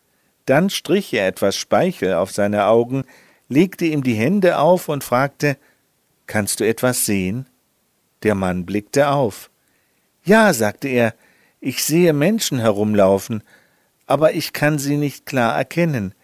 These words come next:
Es könnten genauso gut Bäume sein.“ Das ist eine eigenartige Heilung. Bevor der Mann klar sehen kann, erscheint ihm alles in einem trüben, nebligen Bild.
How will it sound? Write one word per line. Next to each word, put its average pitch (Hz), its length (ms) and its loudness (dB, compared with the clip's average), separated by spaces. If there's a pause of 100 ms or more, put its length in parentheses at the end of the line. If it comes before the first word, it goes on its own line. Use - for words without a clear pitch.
(440)
Es - 200 -6
könnten 190 360 0
genauso 117 540 2
gut 117 260 -2
Bäume 165 380 2
sein.“ 82 420 -8 (1700)
Das 117 220 -2
ist 147 240 0
eine 127 320 2 (100)
eigenartige 110 960 -2
Heilung. 107 400 0 (720)
Bevor 147 360 2
der 185 160 2
Mann 110 320 0
klar 98 380 0
sehen 120 400 -2
kann, 131 320 0 (420)
erscheint 165 460 0
ihm 135 180 -4
alles 180 480 -2
in 139 140 -2
einem 120 320 -4
trüben, 156 760 -6
nebligen 107 640 -4
Bild. 131 460 -6